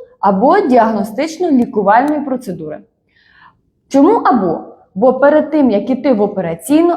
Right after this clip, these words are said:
або підбирати план лікування, збирається мультидисциплінарна команда, яка й показує, що за чим повинно бути, на якому місці стоїть операція,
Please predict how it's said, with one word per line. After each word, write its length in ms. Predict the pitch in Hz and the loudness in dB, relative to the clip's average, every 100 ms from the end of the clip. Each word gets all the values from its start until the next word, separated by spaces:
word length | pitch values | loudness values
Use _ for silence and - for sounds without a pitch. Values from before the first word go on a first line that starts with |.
| - | -2
або 240 | 202 226 | 0 0
підбирати 680 | 233 220 202 226 233 - 208 | 0 0 0 2 2 0 -4
план 360 | 214 220 202 175 | 0 0 0 -4
лікування, 560 | 170 165 196 285 381 427 - _ _ | -8 -4 -2 0 -2 -6 -14 _ _
збирається 540 | 185 226 262 226 202 202 | -4 2 2 2 -2 -2
мультидисциплінарна 1200 | 233 226 190 185 180 - 180 185 196 190 170 - | 0 -2 -4 -10 -10 -16 -12 -2 0 0 -2 -8
команда, 540 | 185 175 180 226 294 339 - _ - | -8 -4 -4 -2 -2 -4 -12 _ -2
яка 220 | 247 254 | 0 2
й 140 | 480 480 | 2 2
показує, 840 | 453 311 294 262 277 269 277 - - | 0 2 2 2 0 0 -2 -10 -20
що 340 | - 320 381 | -6 -2 0
за 120 | 381 | 0
чим 280 | - 277 277 | -2 -2 0
повинно 360 | 247 208 214 196 | 0 0 -2 -2
бути, 380 | 165 160 - - _ - | -6 -10 -16 -20 _ -2
на 80 | |
якому 320 | 262 262 262 220 | 0 2 2 2
місці 320 | 196 185 185 | -2 -4 -12
стоїть 300 | - 180 175 | -10 -10 -8
операція, 600 | 185 240 311 392 - 403 | -6 -2 0 0 -2 -8